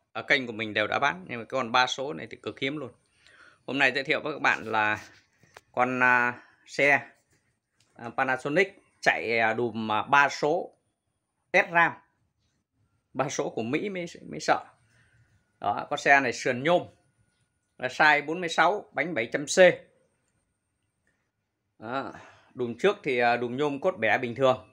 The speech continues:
giống như xe thể thao thôi. Đùm sau là đùm ba số, à, S ram. Bây giờ mình quay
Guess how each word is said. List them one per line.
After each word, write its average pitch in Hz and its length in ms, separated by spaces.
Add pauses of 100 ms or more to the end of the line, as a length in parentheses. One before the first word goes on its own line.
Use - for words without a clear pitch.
(100)
giống 139 200
như 147 180
xe 135 180
thể 120 80
thao 131 200
thôi. 127 200 (360)
Đùm 120 200
sau 160 340
là 123 120
đùm 117 300
ba 147 180
số, - 460 (800)
à, 117 240
S 170 160
ram. 160 180 (420)
Bây 127 140
giờ 123 120
mình 110 260
quay 127 160